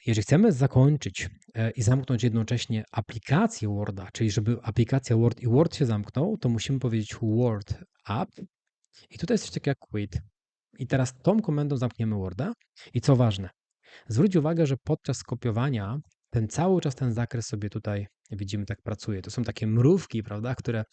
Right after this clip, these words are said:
taka taśma ruchoma, oczywiście zakres ruchomy, który pozostał w momencie, gdy my to kopiowaliśmy. Jak chcemy z tego zrezygnować, to jest taka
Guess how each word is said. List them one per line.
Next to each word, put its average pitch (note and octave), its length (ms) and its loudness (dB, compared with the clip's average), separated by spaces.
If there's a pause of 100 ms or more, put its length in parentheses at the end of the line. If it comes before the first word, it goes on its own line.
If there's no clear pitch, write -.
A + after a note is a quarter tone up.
(220)
taka A#2 260 0
taśma C3+ 500 2 (240)
ruchoma, B2 480 0 (220)
oczywiście F#3 340 -2
zakres B2+ 340 -2
ruchomy, G#2+ 440 -4
który B2+ 240 -4
pozostał B2+ 600 -2
w - 20 -2
momencie, C3+ 280 -2
gdy B2+ 100 0
my B2+ 60 0
to B2 100 -4
kopiowaliśmy. G2+ 680 -4 (360)
Jak G#2+ 120 0
chcemy G#3 220 4
z F#3 40 2
tego D#3 200 4
zrezygnować, B2 640 2
to - 100 -4
jest D#3+ 140 -2
taka E3+ 200 -2